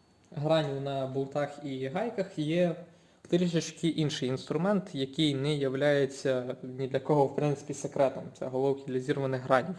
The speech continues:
Так от, для чого я це взагалі говорив? Значить, беремо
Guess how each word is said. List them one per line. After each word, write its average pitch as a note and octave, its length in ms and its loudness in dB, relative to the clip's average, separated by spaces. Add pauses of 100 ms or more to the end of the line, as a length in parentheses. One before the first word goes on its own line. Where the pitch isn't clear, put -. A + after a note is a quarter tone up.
(220)
Так - 200 -4
от, - 240 2
для D3+ 200 0
чого A#3+ 240 4
я F3+ 300 4 (280)
це F3 360 -4
взагалі C#3 360 0
говорив? C#3 460 0 (2000)
Значить, E3 400 0
беремо G#3+ 500 4